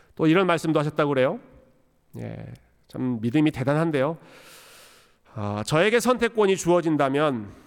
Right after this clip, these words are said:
예, 저는 앞을 보지 못하는 쪽을 선택하고 싶습니다. 왜냐하면 그랬을 때 내가 천국에서 눈을 떠 처음 보는 모습이 영광스러운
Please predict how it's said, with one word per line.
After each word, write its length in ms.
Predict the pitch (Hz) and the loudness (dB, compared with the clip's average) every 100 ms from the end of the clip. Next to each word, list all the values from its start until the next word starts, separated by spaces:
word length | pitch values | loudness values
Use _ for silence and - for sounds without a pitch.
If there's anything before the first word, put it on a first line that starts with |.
| - 107 | -18 -12
예, 220 | 107 104 | -6 -6
저는 260 | 123 135 147 | -2 0 0
앞을 360 | 127 - 156 | -2 -2 -2
보지 340 | 151 139 135 165 | 0 0 0 0
못하는 460 | 135 147 139 139 | 0 -2 -2 -2
쪽을 340 | 135 120 127 180 | -2 -2 0 -2
선택하고 540 | 147 135 135 123 110 | -4 -6 -6 -4 -6
싶습니다. 600 | 110 - 127 104 98 95 98 | -8 -8 -6 -6 -8 -10 -4
왜냐하면 600 | 151 214 196 165 185 - - - - | 0 0 0 0 -2 -2 -6 -8 -14
그랬을 320 | - 147 147 139 | -6 -4 -4 -6
때 380 | 139 190 240 _ _ _ _ _ - | -6 -6 -8 _ _ _ _ _ -14
내가 220 | 113 123 | -8 -8
천국에서 640 | - 233 226 196 165 160 | -4 -2 0 0 0 -2
눈을 560 | 135 139 160 160 156 - | -2 0 2 2 -2 -2
떠 460 | 208 226 226 - _ - | 0 0 -2 -14 _ -8
처음 560 | - - 330 330 302 226 | -6 0 2 4 2 -2
보는 260 | 160 151 | 0 0
모습이 560 | 139 117 117 117 127 85 - _ _ - _ _ _ _ - | -2 -4 -8 -8 -8 -12 -20 _ _ -20 _ _ _ _ -10
영광스러운 800 | 120 139 131 - 120 117 156 220 | -4 -4 -4 -4 -2 -2 -6 -8